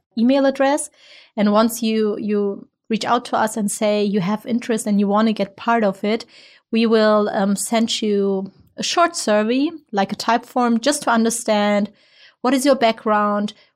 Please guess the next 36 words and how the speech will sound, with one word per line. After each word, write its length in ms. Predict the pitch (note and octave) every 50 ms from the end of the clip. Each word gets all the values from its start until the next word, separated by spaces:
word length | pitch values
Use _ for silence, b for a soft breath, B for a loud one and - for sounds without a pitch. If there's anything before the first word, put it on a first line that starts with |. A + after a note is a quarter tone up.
| _ _
why 160 | A3+ A3+ A3+
are 120 | A3+ A3 A3
you 160 | A3+ A3 G#3+
interested, 720 | A#3 A3 G#3+ - - A3 G#3+ - - - G3+ G3+ G3+ G3+ - -
would 160 | C4 C4 -
you 60 | C#4+
like 200 | C4+ A3+ A#3+ A#3
to 80 | - A#3
be 140 | A3 A3+ A#3
an 60 | A3
active 440 | A3 G#3+ G#3 - - - A3 - -
member, 500 | G#3 G3 G3 G#3 G3+ G3 G#3 G3+ G3+ G3+
would 200 | G#3+ A3 - -
you 80 | A3+
la-, 80 | A3 G#3+
rather 280 | G#3+ A3 A3+ A#3 A#3
consider 400 | A#3 A#3 - A3+ G#3+ - A#3 A3
yourself 500 | G#3+ G#3+ G#3+ G#3 - - A3 G3+ G#3 -
a 40 | A#3
mentee 480 | A3 A3 A3+ A#3 A3 A3 - A#3+ A3 G#3+
or 120 | G#3 G#3
a 40 | G#3
mentor? 560 | G3+ G3 F#3+ G#3+ A3 - - B3 B3 C4 D4 D4 B B B B B B
And 80 | G#3+ G#3
based 220 | A3+ A#3 A3+ A#3
on 160 | B3+ A#3 A3
this 180 | G#3+ B3 B3 -
feedback, 500 | - - A#3 A3+ - _ G#3+ A3 A3+ A3+ - -
we 80 | G#3+
will 180 | G3+ G#3 G3+ G3+
then, 340 | F#3+ G#3 G3 G3+ G3+ G3+ G#3
um, 460 | G3+ - G#3 F#3+ F#3+ F#3+ F#3+ F#3+ G3
take 240 | - - G#3+ G3+ -
the 60 | G#3+
next 260 | G3 F#3+ F#3+ - -
steps. 400 | - - A3 A#3 D4 - - -